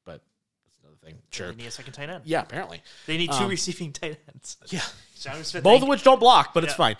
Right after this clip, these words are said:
Speaker 2: Nope.
Speaker 1: Um, so Garoppolo's going on a three-year, seventy-two point seven five million dollar contract.
Speaker 2: Yeah, see,
Speaker 1: Not all, all that
Speaker 2: th-,
Speaker 1: is
Speaker 2: this one
Speaker 1: guaranteed.
Speaker 2: I got zero percent of because
Speaker 1: <laughs> Yeah.
Speaker 2: one,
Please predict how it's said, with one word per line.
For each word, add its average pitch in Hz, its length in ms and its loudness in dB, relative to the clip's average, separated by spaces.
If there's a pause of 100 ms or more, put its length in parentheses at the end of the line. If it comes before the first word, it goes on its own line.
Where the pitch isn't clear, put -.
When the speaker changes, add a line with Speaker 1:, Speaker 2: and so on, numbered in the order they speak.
(120)
Speaker 2:
Nope. 131 240 -14
Speaker 1:
Um, 151 580 0 (520)
so 170 200 2
Garoppolo's 185 540 4
going 170 220 2
on 156 100 0
a 143 40 -2
three-year, 175 380 -2
seventy-two 185 800 -2
point 156 320 -6
seven 160 360 0
five 147 360 -4
million 151 260 -8
dollar 117 200 -4
contract. 135 560 -6
Speaker 2:
Yeah, 175 60 -2
see, 165 40 0
Speaker 1:
Not 160 40 -2
all, 151 200 2
all 135 180 -2
that 127 100 -4
Speaker 2:
th-, 120 60 -4
Speaker 1:
is 110 60 -10
Speaker 2:
this 214 280 -4
one 226 240 -4
Speaker 1:
guaranteed. 147 160 -8
Speaker 2:
I 143 160 -4
got 135 360 -4 (260)
zero 135 400 -8
percent 156 400 -12
of 160 400 -16 (260)
because 127 920 -8
Speaker 1:
<laughs> - 80 -20
Yeah. 120 140 -4 (500)
Speaker 2:
one, 185 480 -4